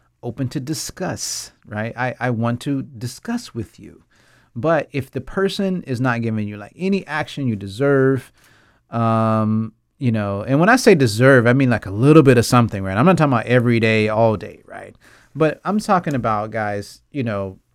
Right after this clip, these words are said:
just some attention, right? Some, some love. "I miss you. Can I hug you? Can I take care of you? Anything you need?" Like, when it gets to that point, when they stop asking questions or stop being interested in you,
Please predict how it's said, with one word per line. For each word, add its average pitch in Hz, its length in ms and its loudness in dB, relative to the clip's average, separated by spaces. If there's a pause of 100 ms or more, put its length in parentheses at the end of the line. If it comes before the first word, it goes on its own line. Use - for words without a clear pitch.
(300)
just 214 280 -2
some 127 220 2
attention, - 720 -8
right? 139 360 -8
Some, 107 300 -8
some 98 300 -12
love. 151 440 2
"I 101 140 -4
miss 143 380 -4
you. 147 380 2 (680)
Can 104 180 -8
I 101 160 -4
hug 156 320 4
you? 147 480 4
Can 127 180 -6
I 107 120 -6
take 107 200 -12
care 175 260 -2
of 160 100 -2
you? 160 180 0
Anything 131 360 0
you 104 120 -2
need?" 156 560 0
Like, 131 260 -2
when 175 160 0
it 240 80 2
gets 269 200 -2
to 247 80 2
that 202 160 6
point, 208 240 2
when 147 100 2
they 165 100 4
stop 180 260 -2
asking 151 320 0
questions 165 460 -4
or 120 40 -4
stop 135 240 -4
being 123 200 0
interested 180 300 -4
in 196 80 -2
you, 196 300 0